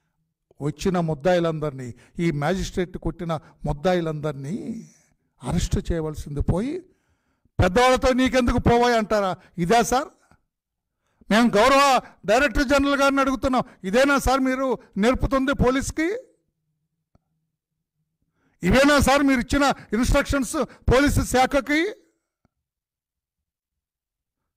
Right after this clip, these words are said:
ఆయనే చెప్పారంట, మినిస్టర్ గారు ఫోన్ అవును. ఎవరో మినిస్టర్?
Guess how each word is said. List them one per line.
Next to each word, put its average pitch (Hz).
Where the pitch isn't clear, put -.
ఆయనే 311
చెప్పారంట, 302
మినిస్టర్ 254
గారు 262
ఫోన్ 247
అవును. 170
ఎవరో 302
మినిస్టర్? 302